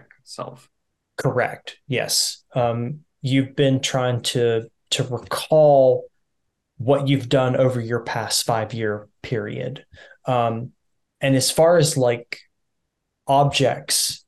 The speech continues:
Speaker 2: um, yes, you, you do have, um, some of the old metaphysical books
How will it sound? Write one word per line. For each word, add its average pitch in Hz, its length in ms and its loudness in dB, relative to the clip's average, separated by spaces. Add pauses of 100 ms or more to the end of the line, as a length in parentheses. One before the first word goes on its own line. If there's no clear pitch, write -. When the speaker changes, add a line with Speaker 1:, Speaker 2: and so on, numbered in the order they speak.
Speaker 2:
um, 117 500 -4
yes, - 480 2
you, 135 280 0
you 143 160 2
do 147 280 2
have, 117 680 -4 (680)
um, 113 360 0
some 135 240 2
of 120 100 -2
the 120 200 2
old 135 460 4
metaphysical 123 920 0
books - 600 -2